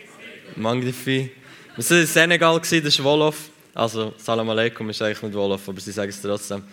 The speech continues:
Also, es war so eine gute Zeit gehabt. Und wir werden es heute so machen. Also, ich bin in Senegal gsi mit einem Mission Trip von der S L A. Danke vielmals. Ein Mission Trip war in Rumänien gsi,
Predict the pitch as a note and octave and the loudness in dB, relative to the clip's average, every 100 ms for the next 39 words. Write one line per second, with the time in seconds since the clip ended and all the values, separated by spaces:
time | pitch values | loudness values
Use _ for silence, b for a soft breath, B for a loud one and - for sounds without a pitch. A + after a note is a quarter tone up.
0 | B B B B B B B B B B | B B B B B B B B B B
1 | - - B2 D#3+ D#3+ - - F#3+ F3+ E3+ | -14 0 2 2 0 -4 2 4 4 2
2 | F3 D3+ - D3+ D#3 D3+ F#2+ F2 - - | 2 0 -2 0 0 0 -4 -4 -10 -8
3 | C3 F3 D#3+ - E3+ - F3 D#3+ C#3 C3 | 0 0 0 -4 -4 0 2 2 0 -2
4 | - B2 C#3 C3 - - C#3 C#3+ C#3 C3 | -2 -2 -2 -4 -6 -6 -2 0 -2 0
5 | D3 C#3+ C#3+ C#3+ - B2 F#2 B2+ C3+ C#3 | 0 2 0 0 -4 -2 2 2 0 -4
6 | - - C3+ B2+ A#2+ B2+ C3+ D3 C3+ C3+ | -6 -6 -4 -4 0 0 0 -4 -4 -4
7 | - A#2 A#2 - A#2 A#2 A#2+ C#3+ F#3+ B | -4 -4 -4 -8 -8 -4 0 0 -2 B
8 | B B B B A#2+ D3+ D#3+ D#3 D3+ - | B B B B 2 2 2 -4 -6 -2
9 | D#3+ D#3 - C3 B2+ B2+ C#3 E3 F3 F3 | -2 0 -2 -2 -2 0 2 0 -2 -4
10 | F3+ F3+ | -2 -2